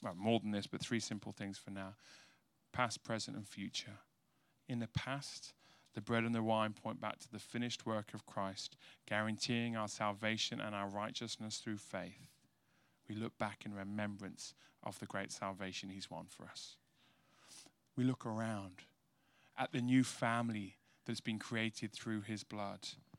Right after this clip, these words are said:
Our brothers and sisters who we share a meal with, and the benefits and responsibilities of belonging to God's family together. We look back at the salvation, we look around at one another,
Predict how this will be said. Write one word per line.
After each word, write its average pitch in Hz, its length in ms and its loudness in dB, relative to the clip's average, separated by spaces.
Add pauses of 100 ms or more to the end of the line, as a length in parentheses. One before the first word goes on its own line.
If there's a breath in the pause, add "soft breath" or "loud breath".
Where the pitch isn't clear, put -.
(840)
Our 113 100 4
brothers 131 440 10
and 117 120 2
sisters - 720 -2 (180 soft breath)
who 123 120 2
we 113 100 4
share 120 460 6
a 117 40 2
meal 117 260 4
with, 110 180 2
and 120 160 4
the 120 60 6
benefits 139 600 4
and 127 120 0
responsibilities 123 1080 4
of 107 120 -4
belonging 110 540 2
to 107 120 -8
God's 110 260 0
family 107 420 -2
together. 98 520 -4 (1200 loud breath)
We 107 80 -4
look 104 180 -4
back 113 280 0
at 123 140 -8
the - 60 -6
salvation, 101 640 -2
we 101 80 -2
look 98 180 -6
around 104 380 0
at 107 80 -4
one 101 160 0
another, 98 380 -2